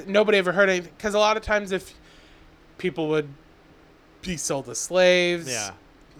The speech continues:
Speaker 1: and, like, the only people at the, at that time who could have came to the island were other Europeans.
Speaker 2: Right. Okay,
Speaker 1: Like,
Speaker 2: yeah, yeah,
Speaker 1: like,
Speaker 2: exactly.
Speaker 1: it wouldn't have been possible for, uh,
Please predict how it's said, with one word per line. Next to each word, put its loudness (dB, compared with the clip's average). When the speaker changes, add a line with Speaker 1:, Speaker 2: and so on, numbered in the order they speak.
Speaker 1:
and, -6
like, -6
the -2
only -2
people -4
at -8
the, 0
at -6
that 0
time -6
who -6
could -6
have -12
came -8
to -12
the -6
island -6
were 0
other 0
Europeans. -4
Speaker 2:
Right. 0
Okay, 2
Speaker 1:
Like, 4
Speaker 2:
yeah, 6
yeah, 0
Speaker 1:
like, -16
Speaker 2:
exactly. 0
Speaker 1:
it -4
wouldn't 0
have -4
been -4
possible -6
for, -6
uh, -6